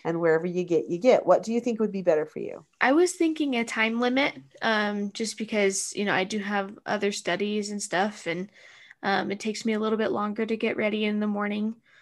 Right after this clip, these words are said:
Speaker 2: And so, um, I think having maybe, like, you know, a twenty or thirty minute time limit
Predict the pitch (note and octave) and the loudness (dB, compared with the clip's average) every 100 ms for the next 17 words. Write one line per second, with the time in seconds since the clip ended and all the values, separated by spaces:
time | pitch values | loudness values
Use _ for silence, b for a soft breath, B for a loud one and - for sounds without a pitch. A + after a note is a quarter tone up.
0 | b b b b _ - G#3 G#3 - G#3 | b b b b _ -6 -4 -4 0 2
1 | G3 F#3 F3+ F#3 _ - G3 F#3 F3+ G3+ | 4 4 0 -4 _ -2 0 0 0 -2
2 | G#3+ A3+ - A3 G#3+ G#3 G#3 G#3 G#3 - | -2 -4 -4 -4 -2 -2 -2 -2 -4 -6
3 | - _ _ _ - G#2+ - - A#2 G#2 | -12 _ _ _ -6 -4 -4 -2 0 0
4 | - - - _ - - G#3+ G#3+ A3 A3 | -2 -4 -10 _ -14 -8 -4 -4 -4 -6
5 | G#3+ A3 A3 A3 G#3+ A3 - - C4+ _ | -4 -4 -2 -2 -4 -4 -8 -12 -20 _
6 | - - A#3 B3 B3+ C4 C#4+ | -14 -6 -4 -2 -2 -2 -2